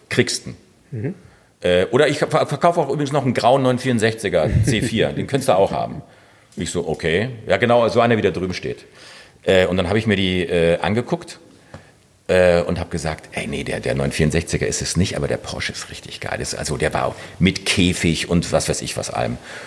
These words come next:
Speaker 1: Und dann hab ich zu ihm gesagt, äh, du, hör zu, äh, Florian, äh, „Ja, ich nehme den.“ Und da hat er gesagt, „Alles gut, klar, ich nehme den raus bei Mobile oder beziehungsweise ich lade es gar nicht erst hoch.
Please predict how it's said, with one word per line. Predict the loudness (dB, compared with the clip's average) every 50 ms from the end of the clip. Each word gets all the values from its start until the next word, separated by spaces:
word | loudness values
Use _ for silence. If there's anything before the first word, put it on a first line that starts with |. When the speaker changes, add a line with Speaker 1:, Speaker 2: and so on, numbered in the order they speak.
| -14 -6
Speaker 1:
Und | 0 0
dann | 2
hab | 2
ich | 2 2
zu | 4
ihm | 4 4
gesagt, | 4 4 4 4 2 2 0 -2 -2
äh, | 0 2 4 4 4 2 0 -2 -2
du, | -2 0 2
hör | 0 0
zu, | 0 0 0 0 0 0 -2 -4 -6 -4
äh, | 0 2 2 4 4 4 4 2 2 0 -2 -4
Florian, | -2 0 2 4 4 4 2 0 -2 -4
äh, | -4 -4 -2 -4 -4 -6 -10 -14 -20 -20 -16 -6 0
„Ja, | 0 0 0 0
ich | -2 -2 -2
nehme | -2 0 -2 -2
den.“ | -6 -8 -12 -16 -20 -20 -20 -20 _ _ -20 -20 -20 -20 -20 -20 -20 -20 -20 -20 -20 -20 -8 -2
Und | 0
da | 0
hat | 2
er | 2
gesagt, | 0 2 0 0 -2 -2 -4
„Alles | -2 -2 -2 -2 -2
gut, | -2 -4 -4 -4 -6 -4
klar, | 2 2 4 4 4 0 -2 -4
ich | -4 -2
nehme | 0 0 2 0
den | 0
raus | 0 0 0 0 2
bei | 2 2
Mobile | 2 2 2 2 2 4 4
oder | 4 4 2
beziehungsweise | 0 -2 -4 -4 -4 -2 -2 -4 -4
ich | -2
lade | -2 -4 -4
es | -4 -6
gar | -4 -4 -4
nicht | -4 -6
erst | -8 -6 -2
hoch. | 0 0 0 -2